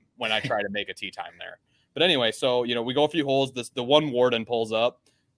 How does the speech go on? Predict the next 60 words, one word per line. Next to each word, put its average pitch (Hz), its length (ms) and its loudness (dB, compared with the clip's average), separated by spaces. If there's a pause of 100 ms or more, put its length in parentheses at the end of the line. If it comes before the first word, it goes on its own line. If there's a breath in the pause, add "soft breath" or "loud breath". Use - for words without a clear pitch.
looking 185 240 2
like 147 120 0
a 127 80 0
Z 127 240 -2
Z 131 200 -2
guy 120 280 0
straight 135 240 -4
out 127 100 0
of, 117 60 -2
like, 107 160 -4
Z 120 200 -8
Z 117 120 -8
Top 107 300 -4
or 104 80 -10
something 104 260 -8
with 101 140 -10
a 98 160 -6
gray 113 300 -4
beard 110 440 -4
and, 98 300 -8 (480)
uh, 95 380 -4 (420)
kinda 117 460 0
one 143 180 0
of 127 100 -2
our 117 100 -2
group 127 220 -6
mates, 120 400 -4
uh, 110 160 0
kinda 117 220 -4
put, 131 160 -4
like, 110 200 -4
the 107 120 -10
sweet 131 280 -6
talk 104 280 0
on 104 180 -2
him, 131 180 -6
and 110 200 -4
he 120 80 -4
was 120 120 -6
cool 175 180 2
with 214 100 2
us, 95 240 -10
you 113 80 -8
know, 107 100 -4
playing 120 240 0
with 117 160 -2
eight, 120 240 -4
eight 135 160 2
in 139 80 -4
a 139 40 -2
group. 135 260 -2
Like 117 120 0
I - 40 -12
said, 160 120 0
we 123 60 -2
weren't 151 180 0
playing 160 220 0
slow. 123 380 0
Nobody 135 260 -2
was 120 160 -6